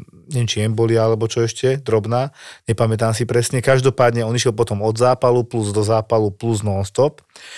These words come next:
Mal už päť kombináciu anti niečo, antivirotík, antimykotík, antibiotík, tri antibiotika, dosť silné,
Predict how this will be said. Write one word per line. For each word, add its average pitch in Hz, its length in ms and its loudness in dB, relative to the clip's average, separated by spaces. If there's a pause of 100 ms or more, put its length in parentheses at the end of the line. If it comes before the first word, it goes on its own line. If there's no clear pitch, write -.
(160)
Mal 120 200 4
už 120 160 -2
päť 175 240 0
kombináciu 120 800 2
anti 120 540 0
niečo, 113 440 -4
antivirotík, 113 1080 -2
antimykotík, 113 960 -2
antibiotík, 127 1040 -2 (320)
tri 147 240 0
antibiotika, 131 880 2
dosť 123 240 0
silné, 127 520 2